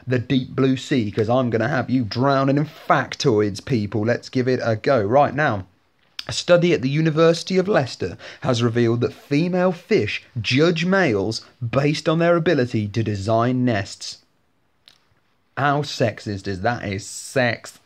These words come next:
That's sexist of them fish. In other words,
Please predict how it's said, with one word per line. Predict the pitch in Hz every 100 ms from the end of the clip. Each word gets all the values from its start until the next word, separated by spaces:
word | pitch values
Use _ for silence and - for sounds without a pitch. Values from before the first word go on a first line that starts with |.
| _ _
That's | 147 170 175 143 - - 123 98 -
sexist | 147 156 82 135 117 - - - - -
of | 127 110
them | 123 107
fish. | - - 165 139 - - - - -
In | 147
other | 156
words, | 123 127 120